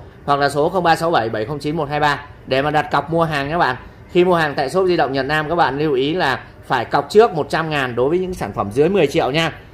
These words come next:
Và trên mười triệu là hai trăm ngàn. Qua một trong hai hình thức đó là chuyển khoản đặt cọc, hoặc là các bạn có thể mua thẻ cào Viettel Mobi để đặt cọc nha. Khi cọc bằng thẻ cào, vui lòng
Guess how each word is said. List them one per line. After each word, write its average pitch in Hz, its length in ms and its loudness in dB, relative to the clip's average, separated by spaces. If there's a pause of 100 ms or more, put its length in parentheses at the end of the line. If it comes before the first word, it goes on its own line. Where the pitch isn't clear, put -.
(240)
Và 139 100 2
trên 175 260 4
mười 147 140 2
triệu 139 180 -2
là 123 120 -4
hai 147 160 -4
trăm 151 160 -4
ngàn. 131 200 -2 (240)
Qua 180 200 6
một 165 200 0
trong 170 160 0
hai 165 140 0
hình 139 160 -4
thức 185 180 -2
đó 156 120 2
là 175 60 0
chuyển 117 260 -6
khoản 107 180 -4
đặt 113 140 -8
cọc, 117 300 -2 (400)
hoặc 143 180 0
là 139 80 0
các 160 100 0
bạn 143 160 0
có 160 80 0
thể 143 120 -2
mua 165 240 2
thẻ 127 140 -4
cào 120 260 0
Viettel 139 400 0
Mobi 147 340 0
để 110 140 -2
đặt 117 100 -4
cọc 117 280 -4
nha. 143 200 -2 (340)
Khi 190 180 6
cọc 170 220 0
bằng 135 160 -2
thẻ 120 140 -4
cào, 131 240 0
vui 151 200 -2
lòng 131 240 -2